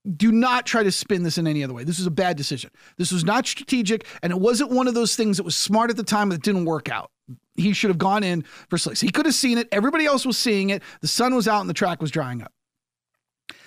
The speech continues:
So as the race starts, you find a rhythm, and it's interesting 'cause you start seeing the running order. So you got Ocon and Vettel, Latifi's running third, Yuki Tsunoda's fourth,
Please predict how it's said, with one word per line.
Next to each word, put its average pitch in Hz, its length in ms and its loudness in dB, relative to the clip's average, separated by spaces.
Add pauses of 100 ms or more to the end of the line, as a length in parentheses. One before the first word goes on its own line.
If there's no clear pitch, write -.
(160)
So 285 140 0
as 269 80 4
the 240 80 2
race 339 260 2
starts, 233 540 2
you 208 140 2
find 208 320 2
a - 20 4
rhythm, 175 460 0 (100)
and 190 140 2
it's - 260 -6
interesting 254 480 2
'cause 190 200 0
you 185 80 0
start 214 260 0
seeing 208 220 0
the 185 60 2
running 170 300 2
order. 101 220 -14 (380)
So - 120 0
you 190 40 2
got 185 120 -4
Ocon 247 460 2
and 220 100 0
Vettel, 180 360 0
Latifi's 233 720 0
running 214 240 0
third, 170 460 0
Yuki 240 300 0
Tsunoda's 214 600 2
fourth, 151 520 0